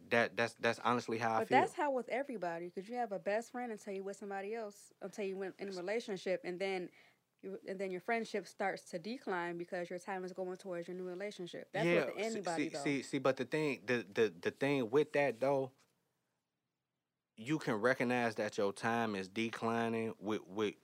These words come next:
Speaker 1: you know, your friend or whatever, but the relationship, the, the quality of the friendship doesn't decline. You can reduce spending time with a motherfucker without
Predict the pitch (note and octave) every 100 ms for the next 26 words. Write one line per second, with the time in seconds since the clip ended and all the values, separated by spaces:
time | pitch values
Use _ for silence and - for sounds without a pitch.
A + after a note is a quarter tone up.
0 | _ - G#2 G#2 G2+ G2+ G2 A#2 A#2 G#2+
1 | G#2 G#2+ A2+ A2 G#2+ - _ _ _ G2+
2 | - F#2+ E2+ D#2+ D#2+ F2 G#2 C3+ B2+ G#2+
3 | - - E2+ - _ - E2 G2+ F2 E2
4 | F#2 - _ _ _ _ _ _ _ -
5 | C3 C#3+ D3 C3 C3 A#2+ - G#2+ F#2 D#2
6 | - - B2 A2 - F#2 D#2 - F#2+ E2
7 | D#2+ D2+ D2+ F2 C#2+ - _ _ _ _
8 | _ _ A#2 E3 E3 B2+ A2+ A2 E3+ C3
9 | - C#3 C3+ A2 G2+ B2 A#2+ G2+ E2+ -
10 | _ _ - - F#2 B2 A2+ F#2+ G2 E2+
11 | - F2+ F2 E2 F2+ - G2+ F#2+